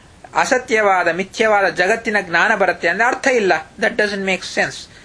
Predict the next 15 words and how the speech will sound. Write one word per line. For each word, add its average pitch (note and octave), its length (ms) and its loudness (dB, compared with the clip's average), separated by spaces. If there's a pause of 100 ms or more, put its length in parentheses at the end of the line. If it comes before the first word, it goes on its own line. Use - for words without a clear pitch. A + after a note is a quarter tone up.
(160)
ಅದಕ್ಕೆ F#3 680 0 (340)
ಏನ್ G3 200 0
ಹೇಳ್ತಾ F#3+ 240 0
ಇದ್ದಾರೆ D#3+ 260 2
ಅಂದ್ರೆ D#3 400 0 (300)
ಇಲ್ಲಿ E3 540 -2 (180)
ಏಕೇನ F#3+ 560 0
ಮೃತ್ಪಿಂಡೇನ F#3+ 640 -4
ವಿಜ್ಞಾತೇನ F#3 720 0
ಸರ್ವಂ F3+ 420 -2
ಮೃಣ್ಮಯಂ E3+ 420 -2
ವಿಜ್ಞಾತಂ E3+ 440 -2
ಸ್ಯಾತ್ E3+ 380 0
ಅನ್ನುವುದರಲ್ಲಿ E3+ 880 0 (220)
ನಮಗೆ D3 460 -2